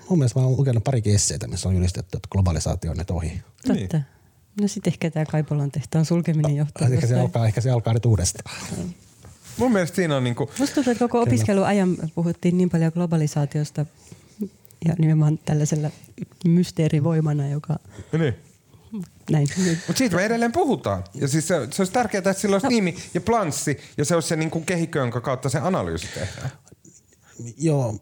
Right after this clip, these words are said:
Speaker 1: mä ehdotan, että me ei mennä tähän tai syvemmälle, <laughs> mutta onhan tää kehitys itse asiassa ollut viime, viime vuosina päin-,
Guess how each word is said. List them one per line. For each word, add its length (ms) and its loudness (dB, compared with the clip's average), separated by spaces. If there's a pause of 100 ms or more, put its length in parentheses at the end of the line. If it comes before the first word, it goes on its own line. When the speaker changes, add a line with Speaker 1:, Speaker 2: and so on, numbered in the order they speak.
(260)
Speaker 1:
mä 60 2
ehdotan, 220 0
että 100 0
me 60 2
ei 60 4
mennä 240 0
tähän 180 0
tai 100 0
syvemmälle, 420 2
<laughs> 0 -
mutta 160 2
onhan 120 2
tää 100 0
kehitys 300 -2
itse 180 0
asiassa 140 2
ollut 180 4
viime, 200 2
viime 180 2
vuosina 340 2
päin-, 320 2